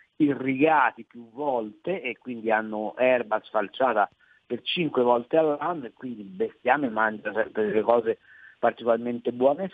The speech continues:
sane, e quindi produce tanto latte, non sanno dove metterlo e si inventano questi formaggi a pasta durissima, appunto il grana, da cui il grana padano,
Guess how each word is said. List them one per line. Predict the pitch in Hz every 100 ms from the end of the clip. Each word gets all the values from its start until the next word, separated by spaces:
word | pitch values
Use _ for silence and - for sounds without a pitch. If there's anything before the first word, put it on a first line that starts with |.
| -
sane, | 175 226 269
e |
quindi | - 135
produce | 110 113 110 104
tanto | 101 101 - 123
latte, | 104 92 - - 185
non | 208 160
sanno | - 214 190
dove | 131 117
metterlo | 110 101 _ 113 131 202 - _ _ _ _ _
e | - 175
si | -
inventano | 247 233 180 151 135
questi | 156 160 151
formaggi | 135 135 131 147 110 95 107
a | - -
pasta | - 127 - 98
durissima, | 117 135 151 - - 87
appunto | - - 113 98 110
il |
grana, | 143 147 110 95 143
da | 139 104
cui | -
il | 98
grana | 92 98 98
padano, | 135 214 - 135 240